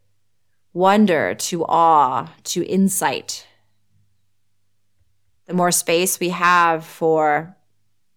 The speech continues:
inquiry, for acceptance, for that aha moment in the moment.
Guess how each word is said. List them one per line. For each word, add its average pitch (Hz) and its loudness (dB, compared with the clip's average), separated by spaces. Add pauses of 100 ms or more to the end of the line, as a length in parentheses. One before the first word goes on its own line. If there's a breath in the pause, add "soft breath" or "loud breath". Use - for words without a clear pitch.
(540)
inquiry, 95 -2
for 170 0
acceptance, 165 -2
for 160 0 (960)
that 175 2
aha 185 4
moment 180 0
in 175 -4
the 180 -2
moment. 165 -4